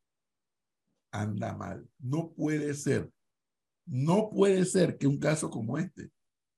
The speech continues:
o unos casos como este, demoren ocho años.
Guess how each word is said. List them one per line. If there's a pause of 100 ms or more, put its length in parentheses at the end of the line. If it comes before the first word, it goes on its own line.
(120)
o
unos
casos
como
este,
demoren (120)
ocho (100)
años.